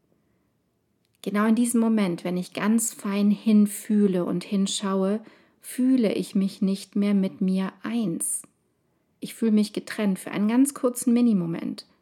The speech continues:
von meinem eigentlichen Ich und auch ein Stück weit von meinem Körper. Es fühlt sich an wie die falsche Jacke, der falsche Mantel, den ich übergezogen habe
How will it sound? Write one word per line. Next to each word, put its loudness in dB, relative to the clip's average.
von -2
meinem -2
eigentlichen -4
Ich -10
und -2
auch -6
ein -2
Stück -8
weit -6
von -4
meinem -4
Körper. -12
Es -6
fühlt -2
sich -4
an 0
wie 0
die 2
falsche -2
Jacke, -4
der -4
falsche -4
Mantel, 0
den -2
ich -6
übergezogen -4
habe -4